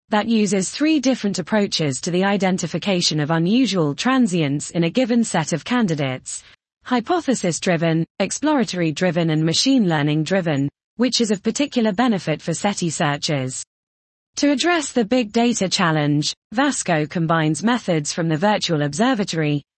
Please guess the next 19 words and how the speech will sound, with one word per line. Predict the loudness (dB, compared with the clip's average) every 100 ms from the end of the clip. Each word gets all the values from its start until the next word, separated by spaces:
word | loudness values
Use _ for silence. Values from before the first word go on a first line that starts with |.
| _ 0
a |
user-aided | 2 2 2 2 2 2 2
machine | 0 0 2 2 2
learning | 2 2 2 2
and | 2
visual | 2 2 2 2
inspection | 0 0 -2 -2 -2 -2 -2
through | 0 0
citizen | 0 0 -2 -2 -2 -2
science. | -2 -2 -2 -6 -8 -10 -14 _ _ _ _ _ _ 2
In | 4
this | 4 2 2
article, | 2 0 -2 0 0 0 -2 -2
we | 0 2
demonstrate | 4 4 2 2 0 0 0
the | -2
Citizen | 0 0 0 0 0
Science | 0 0 0 -2
Project, | -2 -2 0 0 -2 -8